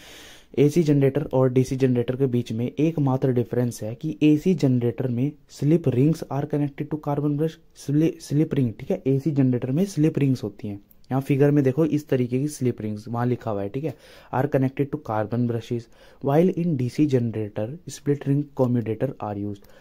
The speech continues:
अब इन दोनों के बीच का डिफरेंस क्या है, ये हम देखते हैं practically। अब देखो, ये ना आपके पास दो जनरेटर हैं, एसी इलेक्ट्रिक जनरेटर और डीसी इलेक्ट्रिक जनरेटर। अब आपको मेन, मेन डिफरेंस देखो क्या दिख रहा होगा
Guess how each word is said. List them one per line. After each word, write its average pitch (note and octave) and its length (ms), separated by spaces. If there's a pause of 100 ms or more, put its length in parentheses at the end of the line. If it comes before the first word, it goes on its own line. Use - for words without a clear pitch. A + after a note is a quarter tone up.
(160)
अब C3+ 140
इन D#3 100
दोनों D3 220
के E3 80
बीच C#3 180
का D3 80
डिफरेंस B2+ 340
क्या C3 120
है, C#3+ 80
ये C3+ 80
हम B2 100
देखते A2+ 260
हैं C3 100
practically। G2+ 460 (640)
अब C3+ 80
देखो, C3 260
ये A2+ 140
ना D3 100
आपके D3+ 160
पास D#3+ 180
दो D3+ 200
जनरेटर B2 460
हैं, C3+ 240
एसी B2 300
इलेक्ट्रिक C#3+ 380
जनरेटर C#3 540
और C3 180
डीसी B2+ 320
इलेक्ट्रिक A#2+ 480
जनरेटर। G2+ 480 (360)
अब C#3 120
आपको D3+ 240
मेन, D#3+ 380
मेन D#3 180
डिफरेंस C#3 360
देखो B2+ 220
क्या C3 180
दिख A#2+ 180
रहा A2 100
होगा G2+ 220